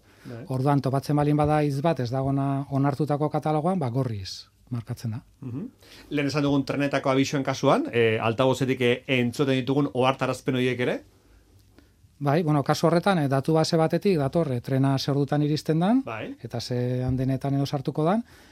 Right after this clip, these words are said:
Speaker 2: eta sistemak automatikoki sortzen du ahots bat, persona baten antzekoa, eh, kontatzen duna ze gertatzen ari dan.
Speaker 1: Mhm, eta guk gero abisuak entzun ditzagun, ezta? Bai, bai, bai.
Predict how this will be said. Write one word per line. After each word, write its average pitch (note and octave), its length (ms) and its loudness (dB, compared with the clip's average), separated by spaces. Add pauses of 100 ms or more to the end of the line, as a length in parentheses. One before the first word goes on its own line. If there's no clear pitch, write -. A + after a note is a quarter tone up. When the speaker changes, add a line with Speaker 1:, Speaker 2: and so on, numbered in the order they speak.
(100)
Speaker 2:
eta C#3 220 -2
sistemak D3 460 -2
automatikoki D3 600 -2
sortzen D3+ 300 -2
du C#3+ 80 0
ahots C3+ 240 -2
bat, F3 300 2
persona C3+ 320 -2
baten C3+ 260 -2
antzekoa, D3 500 -2 (460)
eh, G#2 460 -10
kontatzen B2 460 -2
duna C#3+ 160 0
ze C#3 140 -4
gertatzen A2+ 340 -6
ari G#2 80 -8
dan. D3+ 220 -8
Speaker 1:
Mhm, D#3+ 260 -12
eta G#2+ 160 -10
guk A#2 200 -8
gero A#2 160 -2
abisuak A2+ 320 -4
entzun A#2 180 -2
ditzagun, G2+ 340 -4
ezta? E3 220 -10 (100)
Bai, A2+ 220 -8
bai, G#2+ 180 -8
bai. G#2+ 140 -10